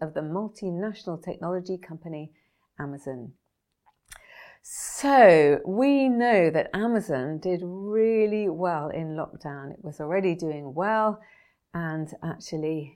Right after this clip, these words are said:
it just did a little bit better. So I think we can say that Mister Bezos is rich. His net worth during the pandemic crashed the two hundred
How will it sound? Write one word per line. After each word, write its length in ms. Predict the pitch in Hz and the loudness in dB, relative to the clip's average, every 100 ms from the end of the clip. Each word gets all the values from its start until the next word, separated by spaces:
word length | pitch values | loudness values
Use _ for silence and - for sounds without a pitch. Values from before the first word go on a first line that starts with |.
| 254 | -12
it 240 | 160 - - | -10 -10 -6
just 500 | 185 143 - - - - | -6 -6 -14 -20 -16 -6
did 340 | 160 147 143 - | -4 -4 -10 -14
a 40 | 156 | -10
little 220 | 151 151 | -8 -8
bit 260 | 147 - - | -8 -10 -12
better. 460 | 143 - 143 127 151 _ _ _ _ - | -14 -12 -14 -12 -18 _ _ _ _ -6
So 360 | 180 160 247 - - | -2 -2 -4 -10 -14
I 80 | 165 | -12
think 200 | - 170 | -12 -10
we 100 | 170 | -10
can 180 | 165 | -10
say 420 | 151 - 143 156 - | -14 -10 -8 -8 -10
that 160 | - - | -10 -12
Mister 200 | - 170 | -14 -8
Bezos 500 | 147 165 160 160 - 165 | -6 -6 -6 -10 -10 -6
is 460 | 156 151 - - _ | -4 -6 -10 -18 _
rich. 560 | 147 151 - - - - _ _ _ _ _ - | -8 -6 -6 -10 -18 -18 _ _ _ _ _ -10
His 180 | 170 | -6
net 240 | 208 247 - | -2 -2 0
worth 480 | 196 240 165 165 151 | 4 4 2 -4 -2
during 340 | 233 294 247 | 2 4 2
the 80 | 180 | 0
pandemic 880 | 175 156 156 151 147 190 175 - _ _ - | -2 -8 -6 -6 -6 -8 -10 -16 _ _ -18
crashed 640 | - 254 240 165 - - | -8 -4 -2 -4 -8 -6
the 120 | 185 | -4
two 380 | 180 - 262 262 | -4 -6 -2 -2
hundred 380 | 208 220 220 208 | -2 -2 0 -2